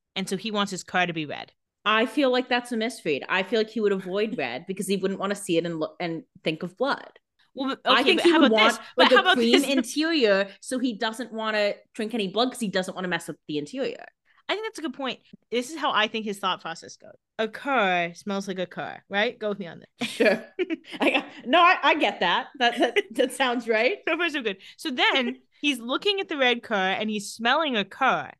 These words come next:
Speaker 2: Huh.
Speaker 1: So then he's associating red with things other than blood.
Speaker 2: And then he starts drinking gasoline.
Speaker 1: It's better than human blood, <laughs> relatively.
Speaker 2: It's more expensive.
Speaker 1: I don't think he drinks it. I think it's just so that he <laughs> can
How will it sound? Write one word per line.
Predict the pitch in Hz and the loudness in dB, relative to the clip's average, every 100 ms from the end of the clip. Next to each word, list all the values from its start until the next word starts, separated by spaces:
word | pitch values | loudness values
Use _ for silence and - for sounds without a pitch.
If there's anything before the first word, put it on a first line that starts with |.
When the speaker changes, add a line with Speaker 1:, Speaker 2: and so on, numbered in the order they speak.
| _ _ _ _ - | _ _ _ _ -12
Speaker 2:
Huh. | |
Speaker 1:
So | 147 269 | -6 0
then | 381 | 0
he's | 349 320 | 0 -2
associating | 262 254 262 311 - 254 226 214 190 | -2 -2 -2 -2 -4 -2 -2 -2 0
red | 214 226 | 0 0
with | 208 208 | -4 -4
things | - 208 202 - | -4 -2 -2 -2
other | 185 190 | -4 -2
than | 175 156 | -4 -8
blood. | 147 202 165 62 _ _ _ - | -6 -2 -2 -6 _ _ _ -8
Speaker 2:
And | 247 | -4
then | 240 | 0
he | 226 | 0
starts | - 220 226 | 0 -2 -2
drinking | 202 196 185 | -8 -6 -6
gasoline. | 170 156 175 - 151 165 226 _ _ _ _ | -4 -4 -6 -10 -6 -6 -8 _ _ _ _
Speaker 1:
It's | 311 247 | 0 0
better | 233 302 330 | 2 4 4
than | 302 294 | 0 -2
human | 254 311 302 285 | -4 -2 -2 -2
blood, | 294 403 415 - _ _ | 0 2 2 -4 _ _
<laughs> | - - | -14 0
relatively. | 370 403 440 381 - 330 311 349 403 440 _ _ - | 2 4 2 0 -2 -4 -2 -4 -4 -8 _ _ -8
Speaker 2:
It's | 302 | 0
more | 277 | 2
expensive. | 262 - - 240 294 - 226 254 269 _ _ _ - | 2 -2 0 0 0 -2 0 0 -2 _ _ _ 2
Speaker 1:
I | 302 | 2
don't | 392 359 | 2 0
think | 381 330 | -2 -2
he | 330 233 | -4 -4
drinks | 233 254 277 - | -2 -2 -2 -4
it. | - | -2
I | - 240 | 0 0
think | 254 320 | 0 -2
it's | 370 381 | -2 -4
just | - 269 262 240 | -4 -4 -4 -6
so | 277 | -2
that | 254 254 240 | 0 0 -2
he | 262 | -4
<laughs> | 262 247 | -2 0
can | 233 214 | 0 -2